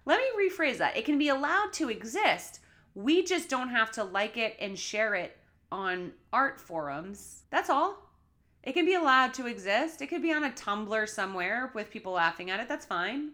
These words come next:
But it can't be allowed to exist with such, um,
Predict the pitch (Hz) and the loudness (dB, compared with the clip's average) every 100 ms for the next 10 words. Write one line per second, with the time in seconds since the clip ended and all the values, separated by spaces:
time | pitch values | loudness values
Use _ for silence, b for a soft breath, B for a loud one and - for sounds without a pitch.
0 | - 233 240 381 403 359 311 269 220 247 | -6 -4 0 0 4 6 6 4 -2 -2
1 | 247 - 220 214 - 233 233 - - b | -4 -6 -10 -8 0 2 2 -4 -10 b
2 | b b - 190 180 165 160 | b b -4 0 0 0 -6